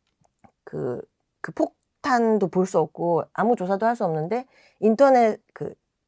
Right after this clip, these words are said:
으로 공개된 사진 자료나 영상만 보고 정말 세계 유수 언론들이 "내가 이거를 보니까, 우리가 이 사진과 영상을 봐-,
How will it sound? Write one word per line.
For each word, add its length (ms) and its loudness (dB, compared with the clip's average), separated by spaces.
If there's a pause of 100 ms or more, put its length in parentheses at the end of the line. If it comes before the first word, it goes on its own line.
(200)
으로 100 2
공개된 720 4
사진 320 0
자료나 600 -2
영상만 480 0
보고 400 -4 (540)
정말 260 2
세계 300 0
유수 260 2
언론들이 600 0 (280)
"내가 320 6
이거를 560 4
보니까, 480 -2
우리가 360 2
이 220 2
사진과 460 -2
영상을 340 -2
봐-, 220 -12